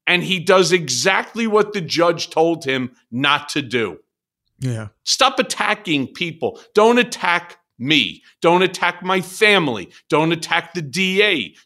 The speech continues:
Speaker 1: Don't attack the prosecutors. Don't attack the witnesses. He's now looking at a potential gag order.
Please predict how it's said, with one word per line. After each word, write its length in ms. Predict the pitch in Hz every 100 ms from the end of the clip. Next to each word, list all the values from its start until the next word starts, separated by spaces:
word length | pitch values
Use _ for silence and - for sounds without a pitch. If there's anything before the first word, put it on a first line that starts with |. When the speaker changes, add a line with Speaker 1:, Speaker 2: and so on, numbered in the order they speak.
| -
Speaker 1:
Don't 180 | 156 165
attack 420 | 170 160 170 -
the 60 | 196
prosecutors. 960 | - 220 208 - 147 - 123 101 98 - -
Don't 240 | - 170 185
attack 400 | 185 170 180 -
the 80 | 208
witnesses. 600 | 240 - 170 - 107 - _ - -
He's 380 | - 226 247 -
now 240 | 208 190 190
looking 680 | 170 214 214 135 104 104 _ _ _ _
at 120 | 175 185
a 40 |
potential 640 | 190 - - 185 165 180
gag 440 | 139 - 190 202 147
order. 400 | 113 95 80